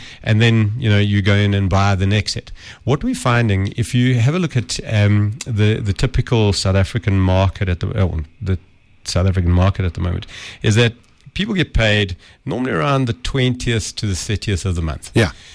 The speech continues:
Speaker 1: So what you'll find in, uh, online trade or in the retail trade is that come between the tenth and the twentieth of the month, you know, people are at the end of their wallets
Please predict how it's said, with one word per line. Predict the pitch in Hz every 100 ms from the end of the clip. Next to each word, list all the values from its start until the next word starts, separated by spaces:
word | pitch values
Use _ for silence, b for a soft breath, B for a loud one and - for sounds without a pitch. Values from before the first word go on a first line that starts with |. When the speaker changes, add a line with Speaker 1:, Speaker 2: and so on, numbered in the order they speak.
| B
Speaker 1:
So | - 120 117 120
what | - 113 151 -
you'll | 202
find | - 120 110
in, | 104 101 98
uh, | - 101 98 98
online | 113 101 95 90
trade | 156 151 127
or | - 117 110
in |
the | 98
retail | 98 160 135 95
trade | - 98 101 - B B
is | - 110
that | 117 113 - - - - -
come | - 180 180 151
between | 131 120 - 139
the | 101
tenth | - 185 165 -
and | 107
the |
twentieth | 101 - 220 180 107
of |
the | 98
month, | 95 90 87 - B B -
you |
know, | 110
people | 104 180 185 156
are | 123 113 110 110 110
at | 120 - -
the | 139
end | 143 139 143 127 120 101 - B B
of | 104 101
their | 104
wallets | 101 107 104 107 -